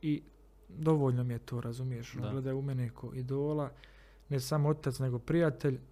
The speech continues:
Speaker 1: Lela isto tako s Malim Sajfom se dobro slaži s ovim velikim i, onaj, kažem ti, po-, sigurno može biti ponosan jer, jer idem, idem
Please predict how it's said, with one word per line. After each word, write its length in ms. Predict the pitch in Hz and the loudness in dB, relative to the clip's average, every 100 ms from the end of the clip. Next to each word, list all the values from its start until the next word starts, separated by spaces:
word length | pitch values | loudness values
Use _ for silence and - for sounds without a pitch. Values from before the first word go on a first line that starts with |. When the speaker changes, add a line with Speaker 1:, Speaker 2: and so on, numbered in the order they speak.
| - - - - - - - - - - - - - - - - - - | -20 -20 -20 -20 -20 -20 -20 -20 -20 -20 -20 -20 -20 -20 -20 -20 -20 -8
Speaker 1:
Lela 380 | 147 143 151 147 | 0 4 6 4
isto 240 | 139 127 | 4 -2
tako 340 | 123 139 - 127 | 0 -2 -2 -4
s 80 | |
Malim 260 | 139 139 131 | 0 2 2
Sajfom 460 | - 139 143 135 127 | 2 2 2 2 -2
se 140 | 127 | 2
dobro 240 | 139 139 120 | 4 4 2
slaži 440 | - 147 143 127 | 2 2 4 2
s 140 | 127 | 2
ovim 140 | 131 123 | -2 0
velikim 500 | 143 147 - 139 131 | 0 -2 -4 -4 -2
i, 240 | 135 131 127 | -2 -4 -4
onaj, 480 | 131 127 127 131 131 131 - - - - - - - - - - - - - - - | -4 -2 0 0 0 -4 -14 -20 -20 -20 -20 -20 -20 -20 -20 -20 -20 -20 -20 -20 -10
kažem 400 | - 165 131 127 | 6 8 8 4
ti, 80 | - | 2
po-, 160 | 165 | 2
sigurno 360 | - 220 190 156 | 6 12 12 12
može 220 | 156 139 | 10 8
biti 160 | 127 127 | 4 2
ponosan 520 | 147 147 135 - 127 | 2 4 2 0 0
jer, 200 | 127 123 - | 2 0 -2
jer 200 | 139 127 | -4 -2
idem, 360 | 156 135 127 123 - | -2 0 0 -2 -4
idem 400 | 156 135 131 120 | -4 0 0 -2